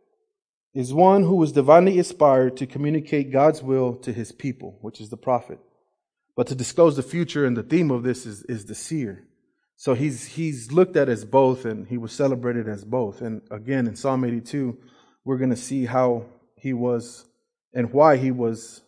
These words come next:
celebrated in that, in that fashion, that way. Uh, Psalm eighty-two is about a plea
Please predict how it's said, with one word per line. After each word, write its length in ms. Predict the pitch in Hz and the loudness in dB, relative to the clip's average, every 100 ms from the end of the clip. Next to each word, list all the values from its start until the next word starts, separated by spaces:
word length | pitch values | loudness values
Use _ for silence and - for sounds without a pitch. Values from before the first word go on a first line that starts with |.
| _ _ | _ _
celebrated 600 | _ 151 131 117 120 110 | _ 2 2 2 -2 -2
in 140 | 110 117 | -6 -6
that, 220 | 110 - _ | -6 -10 _
in 100 | 117 113 | -12 -8
that 180 | 107 | -10
fashion, 400 | - 117 101 110 | -6 -8 -8 -14
that 180 | 107 104 | -14 -16
way. 240 | 113 107 98 _ _ _ _ _ _ _ _ _ _ _ _ _ _ _ _ _ _ | -14 -14 -14 _ _ _ _ _ _ _ _ _ _ _ _ _ _ _ _ _ _
Uh, 200 | 139 135 | -2 0
Psalm 320 | 123 165 175 | 2 4 8
eighty-two 380 | 196 180 127 190 | 8 6 2 0
is 80 | 147 | 0
about 260 | 139 143 131 | 4 4 4
a 40 | |
plea 440 | 127 - 156 160 | 2 -2 -2 -2